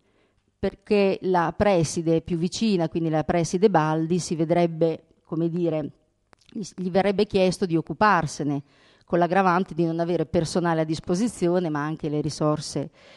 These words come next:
economiche, e, eh, con una ricaduta negativa anche sull'Istituto Battelli. Da qui,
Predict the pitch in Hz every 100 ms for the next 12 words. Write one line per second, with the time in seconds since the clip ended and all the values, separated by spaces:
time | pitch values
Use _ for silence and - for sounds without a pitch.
0 | - - 160 175 165 147 147 151 156 143
1 | - - 208 208 - 170 160 160 156 151
2 | - 196 226 180 190 202 196 233 185 170
3 | 175 202 226 170 170 160 - 165 165 160
4 | - 151 143 151 139 156 151 143 - 143
5 | 139 143 139 135 _ _ _ _ _ _
6 | - - - - 190 - 254 269 262